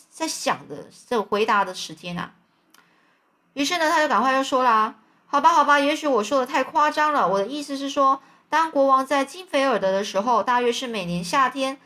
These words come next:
他总是会来去那里泡泡海水浴之类的，所以常常顺-，顺道呢，就去我们的教堂啊。”这时候啊，这个琼娜又说，“你怎么一说我又不懂了？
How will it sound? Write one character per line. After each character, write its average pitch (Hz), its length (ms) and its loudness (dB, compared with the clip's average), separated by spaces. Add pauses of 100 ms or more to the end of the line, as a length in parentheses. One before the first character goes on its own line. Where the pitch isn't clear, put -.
(200)
他 480 100 -2
总 285 200 0
是 220 160 -2
会 277 140 0
来 233 320 0 (220)
去 339 200 -10
那 302 200 0
里 214 100 -4
泡 240 220 0
泡 240 220 2
海 226 200 -2
水 262 220 -2
浴 226 140 -6
之 214 200 -12
类 220 180 2
的， - 240 -8
所 247 120 -4
以 254 80 -2
常 220 180 -4
常 214 200 -2
顺-， 226 280 -10 (140)
顺 254 320 -6
道 226 280 2
呢， 180 160 -12
就 180 120 -10
去 220 160 -2
我 170 180 0
们 151 140 -10
的 175 60 -10
教 254 260 2
堂 170 280 -4
啊。” 196 260 -2 (2750)
这 440 180 2
时 - 180 2
候 262 200 4
啊， 202 160 4
这 - 100 -6
个 214 80 2
琼 208 240 -8
娜 196 140 0
又 190 80 -2
说 190 360 -4 (380)
，“你 415 100 -8
怎 403 160 0
么 240 140 0
一 302 100 0
说 302 200 0
我 247 100 4
又 208 100 4
不 240 140 -2
懂 165 240 -2
了？ 139 220 -18